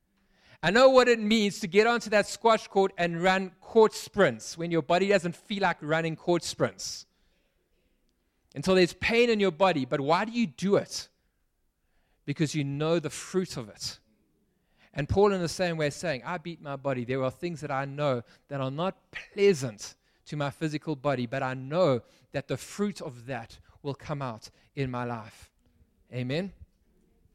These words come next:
Carrying on the next, the next verse. The servant said to him, "Perhaps the woman may not be willing to follow me to this land.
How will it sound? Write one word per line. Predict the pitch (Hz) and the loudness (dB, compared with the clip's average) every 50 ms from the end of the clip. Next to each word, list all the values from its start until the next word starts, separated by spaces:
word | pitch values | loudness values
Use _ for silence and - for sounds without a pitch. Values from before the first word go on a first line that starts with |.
| _ _ _ _ _ _ _ _ _ _ _ _ _ _ _ _ _ _ _ _ _ _ _ _ _ _ _ _ _ _ _ _ _ _ _ _ _ _ _ _ _ _ _ _ _ _ _ _ _ _ - | _ _ _ _ _ _ _ _ _ _ _ _ _ _ _ _ _ _ _ _ _ _ _ _ _ _ _ _ _ _ _ _ _ _ _ _ _ _ _ _ _ _ _ _ _ _ _ _ _ _ -6
Carrying | - 160 156 156 151 147 | -2 0 0 2 2 2
on | 139 135 131 | 0 0 0
the | 127 131 | -2 -4
next, | 131 131 - - - _ - | -4 -6 -8 -10 -20 _ -10
the | - 131 | -6 -4
next | 131 131 - - | -4 -4 -4 -4
verse. | 139 139 127 120 117 - - - _ _ _ _ _ _ _ _ - | -2 0 0 0 -2 -6 -12 -14 _ _ _ _ _ _ _ _ -2
The | 160 165 | -2 0
servant | - - 214 233 233 220 220 214 | 2 6 6 6 6 4 0 -4
said | - - 233 220 - - | -4 -4 -4 -4 -4 -4
to | - 196 147 | -2 -2 -2
him, | 117 110 107 _ _ _ _ _ _ _ _ _ _ _ _ _ _ _ _ _ _ _ _ _ _ _ - | -2 -4 -10 _ _ _ _ _ _ _ _ _ _ _ _ _ _ _ _ _ _ _ _ _ _ _ -2
"Perhaps | - 190 170 240 285 302 - - - | 0 2 4 6 4 4 2 0 -4
the | 247 | 0
woman | 240 247 247 240 233 220 202 | 2 2 4 4 4 2 2
may | 202 202 196 | 2 2 2
not | 196 214 226 220 - | 2 0 0 0 -2
be | 226 214 | -2 -2
willing | 196 175 202 247 240 202 156 147 | -2 2 4 4 4 4 0 -6
to | - 165 | -6 -10
follow | 151 - - 202 190 185 180 | -8 -2 0 2 2 2 0
me | 180 170 160 | -2 -4 -8
to | - 170 | -8 -8
this | 151 156 - - | -8 -8 -6 -4
land. | 165 180 185 135 113 110 110 | -4 -2 -2 -4 -6 -10 -16